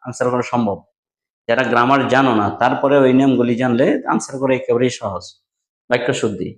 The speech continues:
পাঁচ নম্বরের প্রশ্ন থাকে, তোমরা দেখো যে কয়েকটা ইন্না, ইন্না এবং কানা, এটা দুইটা শব্দ থাকবেই, কানা, ইন্না। সবই এখানে ব্যতিক্রম,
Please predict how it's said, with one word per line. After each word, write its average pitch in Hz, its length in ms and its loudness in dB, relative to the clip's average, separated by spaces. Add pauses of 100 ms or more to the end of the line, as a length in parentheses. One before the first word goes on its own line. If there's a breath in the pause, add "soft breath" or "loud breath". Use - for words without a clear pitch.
(120)
পাঁচ 131 200 -2
নম্বরের 131 320 2 (280)
প্রশ্ন 127 220 -4 (120)
থাকে, 135 200 -2 (540)
তোমরা 127 260 2
দেখো 127 220 2 (800)
যে 120 200 0 (1080)
কয়েকটা 147 340 4 (260)
ইন্না, 185 320 4 (1900)
ইন্না 185 400 6 (200)
এবং 151 160 2 (220)
কানা, 135 340 4 (500)
এটা 135 200 -2
দুইটা 143 240 0
শব্দ 139 140 -2 (140)
থাকবেই, 98 340 -2 (320)
কানা, 135 300 2 (200)
ইন্না। 110 240 2 (680)
সবই 175 400 2
এখানে 175 260 4
ব্যতিক্রম, 165 460 2